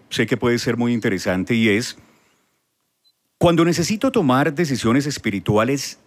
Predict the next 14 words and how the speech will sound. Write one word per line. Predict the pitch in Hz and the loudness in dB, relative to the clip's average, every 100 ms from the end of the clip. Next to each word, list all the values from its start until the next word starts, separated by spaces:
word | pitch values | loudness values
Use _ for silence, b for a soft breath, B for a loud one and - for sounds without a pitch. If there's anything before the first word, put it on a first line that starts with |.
| _ _ | _ _
que | 135 | 0
me | 120 113 | 0 0
pueden | 143 180 | 0 0
de | 180 | -2
pronto | 127 120 117 147 | -2 -2 0 2
aún | 156 160 | 2 -2
acarrear | - 139 110 101 107 135 b b b b - | -4 -2 0 2 0 -4 b b b b -14
situaciones | - 170 135 110 131 127 143 | -2 0 2 2 4 2 2
complejas | 123 101 98 107 - | 0 0 -2 -2 -4
como | 107 92 | -2 0
esta | 85 - 104 123 | -2 -6 -12 -12
que | - | -12
usted | 92 92 | -6 -2
tomó, | 110 110 92 | 0 0 0